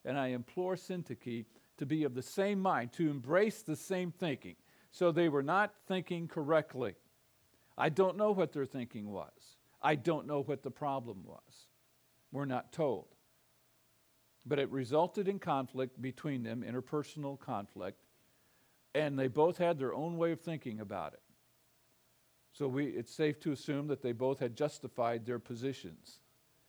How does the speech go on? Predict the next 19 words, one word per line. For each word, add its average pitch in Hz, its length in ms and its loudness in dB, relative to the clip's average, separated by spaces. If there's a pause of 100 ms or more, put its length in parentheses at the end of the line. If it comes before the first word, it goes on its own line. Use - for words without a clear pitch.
(300)
justified 123 640 2
themselves 113 540 -4
in 120 120 -8
whatever 139 300 0
positions 123 600 -6
they 120 140 -4
were 113 160 -6
holding, 107 400 -6 (560)
that 110 160 -6
they 135 160 6
were 123 240 2
okay 160 400 4
to 127 140 -6
have 120 200 2
this 151 220 -4
attitude 127 720 0 (440)
toward 139 380 2
one 131 180 -2
another. 151 540 2